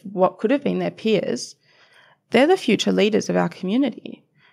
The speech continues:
So it's more important than ever that they are the ones that can connect to the theme. Connecting and empowering youth to engage in this type of education just grows their ability and their want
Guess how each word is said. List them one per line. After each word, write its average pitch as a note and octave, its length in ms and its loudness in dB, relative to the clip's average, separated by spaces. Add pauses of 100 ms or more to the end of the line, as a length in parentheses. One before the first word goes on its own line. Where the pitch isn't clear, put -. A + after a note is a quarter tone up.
(160)
So A3+ 220 4
it's G#3+ 140 4
more A#3 160 4
important G#3+ 400 2
than F#3+ 160 2
ever G3 200 4
that F3+ 300 -2
they G3+ 240 6
are C4 60 6
the G#3+ 140 2
ones E3 260 -4
that - 100 -8
can E3+ 140 -2
connect E3+ 340 -4
to - 80 -6
the - 100 -4
theme. - 520 -8 (600)
Connecting B3 460 4
and D#4 80 8
empowering G#3+ 600 4
youth F#3+ 360 2
to A3 140 2
engage F#3 500 2
in F#3 180 0
this F3+ 260 -2
type F#3+ 320 -2
of F#3 100 -2
education F3 840 -2 (1120)
just A#3 280 0
grows F#3+ 680 2
their F#3+ 400 6
ability F3+ 680 2
and F3+ 200 2
their F#3+ 140 4
want E3 400 2